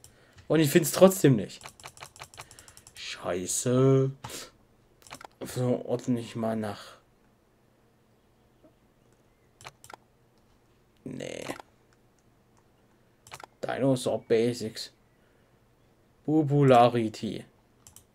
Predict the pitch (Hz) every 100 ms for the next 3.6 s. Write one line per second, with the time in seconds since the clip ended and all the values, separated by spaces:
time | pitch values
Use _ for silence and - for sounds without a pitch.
0 | _ _ _ _ _ _ - - - -
1 | - _ - _ _ _ _ _ _ -
2 | - 147 135 131 123 110 104 98 - 98
3 | 90 95 95 - 135